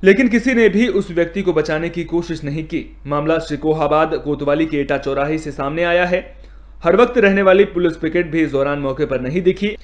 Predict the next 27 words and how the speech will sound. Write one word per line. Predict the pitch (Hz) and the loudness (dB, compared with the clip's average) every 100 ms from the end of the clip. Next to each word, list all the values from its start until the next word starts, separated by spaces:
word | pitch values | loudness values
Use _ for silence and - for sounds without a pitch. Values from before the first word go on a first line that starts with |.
| - 147 | -12 -6
अब | 139 | -2
बीच | 196 208 | 0 2
चौराहे | 202 180 196 196 | 2 4 4 4
पर | 196 | 2
व्यक्ति | 165 156 180 | 0 0 -2
की | 165 | -4
पिटाई | 147 143 165 | -4 0 0
का | 165 | -2
वीडियो | 139 160 156 156 165 - - | -2 -2 -2 -4 -4 -8 -20
सोशल | - 220 214 226 208 | -6 -2 0 2 0
मीडिया | 165 165 202 | -2 0 0
पर | 175 151 151 - - | 2 -2 -4 -8 -8
वायरल | 165 190 156 135 | 2 4 4 0
हो | 151 | 0
रहा | 147 180 | 0 0
है। | 170 135 - - - - - - - - - _ _ _ _ _ - | 0 -2 -10 -20 -20 -20 -20 -20 -20 -20 -20 _ _ _ _ _ -6
महोबा | 175 196 208 269 | 2 4 8 8
से | 277 | 6
सड़क | 247 233 220 | 4 4 4
हादसे | 151 185 185 233 | 4 2 2 -2
की | 190 | 0
खबर | 185 180 | 2 2
सामने | 165 165 165 | 2 0 0
आ | 147 | 0
रही | 170 185 196 | 2 2 2
है। | 196 214 | 2 2
मामला | 165 151 156 147 - | 0 2 2 2 -2